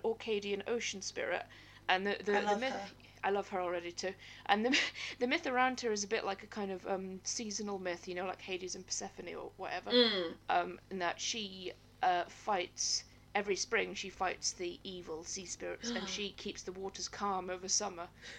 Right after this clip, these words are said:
Speaker 1: but then she gets overpowered by them again come autumn.
Speaker 2: Ah,
Speaker 1: Um, so
Speaker 2: I
Speaker 1: that,
Speaker 2: see, I
Speaker 1: that is
Speaker 2: see.
Speaker 1: when the Nuckelavee, uh, comes out of the depths. Um, <laughs> yeah, and islanders are terri-,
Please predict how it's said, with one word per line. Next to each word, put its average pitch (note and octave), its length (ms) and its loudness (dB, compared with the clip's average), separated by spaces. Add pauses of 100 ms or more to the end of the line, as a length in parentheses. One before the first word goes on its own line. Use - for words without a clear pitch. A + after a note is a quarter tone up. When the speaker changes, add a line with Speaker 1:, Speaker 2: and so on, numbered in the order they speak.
(120)
Speaker 1:
but G3 80 -2
then G3 140 4
she F#3+ 160 -2
gets - 280 0
overpowered F3+ 560 0
by F3 160 -2
them F3 120 -8
again E3+ 240 -8
come F3+ 220 -10
autumn. - 320 -10 (540)
Speaker 2:
Ah, G3 600 6
Speaker 1:
Um, G3 60 6
so F#3+ 140 8
Speaker 2:
I F#3 80 8
Speaker 1:
that, G3+ 180 6
Speaker 2:
see, E3+ 400 6
I E3 100 4
Speaker 1:
that G3+ 180 6
is G3+ 80 4
Speaker 2:
see. G#3+ 60 0
Speaker 1:
when G3+ 180 2
the G3 60 2
Nuckelavee, F#3 640 -2 (420)
uh, F3 280 2
comes F#3 360 0
out F3 160 -2
of E3 100 -8
the E3+ 100 -6
depths. - 560 -6 (880)
Um, A#3 400 4 (360)
<laughs> - 380 -20
yeah, G#3 300 6
and F#3+ 260 4 (100)
islanders G#3+ 560 2
are - 40 -12
terri-, A3+ 360 -2